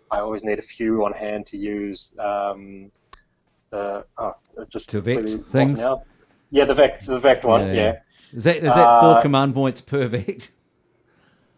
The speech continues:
Speaker 1: Yes, but you get some back.
Speaker 2: Right,
Speaker 1: So, you
Speaker 2: okay.
Speaker 1: know, but you, but you always wanna have four in your pocket, so you've, you, you've got the threat of it there for your
Speaker 2: Yeah, yeah.
Speaker 1: opponent.
Speaker 2: Yeah.
Speaker 1: But, but these are the things, you know, so you, you need to know what,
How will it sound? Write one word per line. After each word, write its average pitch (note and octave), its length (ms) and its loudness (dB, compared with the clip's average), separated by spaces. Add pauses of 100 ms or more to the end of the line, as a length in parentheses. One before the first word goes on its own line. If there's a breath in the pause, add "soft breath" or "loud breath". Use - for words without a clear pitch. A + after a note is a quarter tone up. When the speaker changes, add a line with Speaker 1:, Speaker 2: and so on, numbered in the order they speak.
(280)
Speaker 1:
Yes, D#3 260 4
but C#3+ 140 -6
you C#3 60 -6
get D#3 200 -2
some A#2 180 0
back. G#2+ 280 -2 (320)
Speaker 2:
Right, A2+ 180 0 (240)
Speaker 1:
So, G#2+ 60 -6
you A2+ 60 -6
Speaker 2:
okay. E2 220 -8
Speaker 1:
know, D2 40 -16 (200)
but B2+ 120 -4
you, D#3 160 0
but D#3+ 120 0
you F3 80 8
always G3 220 6
wanna E3 200 2
have C3+ 240 0
four C3+ 380 0
in A#2+ 100 -4
your A2+ 100 -2
pocket, - 400 -2
so A#2+ 100 -8
you've, G#2+ 240 -6 (260)
you, C#3 180 -12
you've C#3 180 -8
got C#3+ 160 -4
the - 60 -6
threat - 380 -6
of G#2 140 -12
it G2+ 180 -14
there G2+ 380 -12
for G#2 80 -14
your G2+ 80 -4
Speaker 2:
Yeah, E2+ 40 -6
yeah. - 40 -8
Speaker 1:
opponent. - 280 -4 (340 soft breath)
Speaker 2:
Yeah. F#2+ 260 -6
Speaker 1:
But, B2+ 220 -10
but D3 100 -2
these E3+ 140 6
are D#3+ 40 -6
the C#3+ 60 -6
things, D3 300 -6 (100)
you D#3 160 -10
know, A2+ 160 -8 (100)
so - 140 -8
you, D3 260 -4
you D3+ 120 -10
need D#3+ 140 -8
to D#3 60 -8
know C#3+ 120 -4
what, E3 200 -6